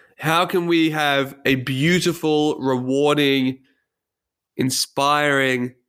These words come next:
happy, and fulfilling chapter in this book of our life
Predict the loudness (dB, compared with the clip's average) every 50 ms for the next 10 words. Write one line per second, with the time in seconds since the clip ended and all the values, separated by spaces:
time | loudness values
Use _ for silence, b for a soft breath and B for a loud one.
0 | _ _ _ -8 -4 -2 -2 -2 -2 -2 0 2 2 2 2 2 0 -2 -2 -4
1 | -6 -4 -2 0 0 2 2 0 -2 -2 -4 -4 -2 -2 -2 -2 -4 -4 -4 -2
2 | -2 -4 -6 -12 _ _ _ _ _ _ _ _ _ _ _ _ _ _ -2 0
3 | 0 2 2 2 2 2 0 -4 -10 -16 _ _ -4 -4 -2 0 -2 0 0 0
4 | 0 0 0 0 0 0 0 0 -2 -4 -10 -16 -20